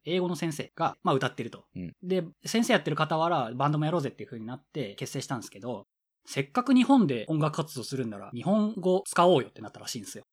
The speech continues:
Speaker 2: うん。
Speaker 1: で、日本語と英語を混ぜて、しかも洋楽スタイルじゃなくて、結構邦寄りの感じで曲を作ってるっていう。
Speaker 2: すごいな。文化まで日本のもので音楽やってんだ。
Speaker 1: はい。まさかだと思っ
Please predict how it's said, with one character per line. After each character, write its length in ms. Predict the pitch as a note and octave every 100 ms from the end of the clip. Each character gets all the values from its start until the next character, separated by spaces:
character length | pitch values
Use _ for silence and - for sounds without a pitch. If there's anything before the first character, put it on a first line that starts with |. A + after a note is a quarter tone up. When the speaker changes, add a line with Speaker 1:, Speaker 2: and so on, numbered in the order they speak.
| -
Speaker 2:
う 60 |
ん。 200 | A#2 E2 -
Speaker 1:
で、 220 | B3 D#3
日 160 | D#3 D#3
本 320 | F3 E3+ D#3+
語 100 | D#3+
と 240 | G#3 D3 -
英 200 | C#3+ C#3
語 180 | C#3
を 80 | C3+
混 100 | D3
ぜ 120 | B2+
て、 200 | - G2+
し 120 | - G#3
か 80 |
も 160 | A2+ G#2
洋 240 | D#3+ G#3 B3
楽 220 | A#3+ A3+
ス 80 | -
タ 80 |
イ 20 | D#3+
ル 60 |
じ 80 | A2+
ゃ 40 |
な 40 | A2
く 60 |
て、 60 | -
結 100 | G3+
構 80 | -
邦 280 | - E3 D#3+
寄 80 | D#3+
り 120 | D#3
の 140 | D3+
感 200 | D3+ C#3
じ 160 | C3 B2+
で 160 | A#2+
曲 220 | - B2+ B2+
を 40 |
作 140 | - C#3
っ 20 |
て 160 | - -
る 80 | _
っ 40 |
て 80 | G#2+
い 180 | G2+ G2+
う。 60 |
Speaker 2:
す 160 | - F#2
ご 180 | G2 C#3
い 60 |
な。 80 | D#2 - _ -
文 180 | F#3+ D#3+
化 140 | G#2
ま 120 | E2+
で 160 | D#2+ D2+
日 80 | G#2
本 300 | A#2+ A#2 A2
の 240 | G#2+ G#2 G#2
も 160 | G#2+
の 160 | G#2+ G#2
で 140 | E2
音 160 | F2 F2
楽 180 | D#2+ F2
や 60 |
っ 20 | D#2
て 160 | E2+
ん 40 | D2+
だ。 100 | D2 -
Speaker 1:
は 220 | - D3
い。 100 | C3 D3
ま 280 | C#3+ F3
さ 120 | A3 -
か 120 | A#2+
だ 80 | G2+
と 80 |
思 120 |
っ 20 | G#2